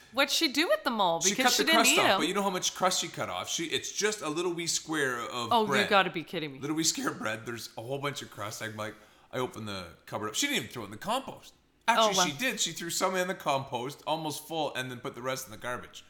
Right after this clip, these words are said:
Speaker 1: Oh, right,
Speaker 2: A whole
Speaker 1: right.
Speaker 2: loaf of bread she went through.
Speaker 1: That sounds like a Cameron
Speaker 2: And
Speaker 1: move.
Speaker 2: then she rolled it. Had to get a rolling pin out, got it nice and smooth, dipped it in egg, threw it in the frying pan like a, like a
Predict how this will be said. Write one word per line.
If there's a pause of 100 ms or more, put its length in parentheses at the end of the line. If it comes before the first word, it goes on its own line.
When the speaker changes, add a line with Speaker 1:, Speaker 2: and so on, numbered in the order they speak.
(140)
Speaker 1:
Oh,
right,
Speaker 2:
A
whole
Speaker 1:
right.
Speaker 2:
loaf
of
bread
she
went
through. (160)
Speaker 1:
That
sounds
like
a
Cameron
Speaker 2:
And
Speaker 1:
move.
Speaker 2:
then
she
rolled
it. (500)
Had
to
get
a
rolling
pin
out,
got
it
nice
and
smooth, (560)
dipped
it
in
egg, (720)
threw
it
in
the
frying
pan (440)
like
a,
like
a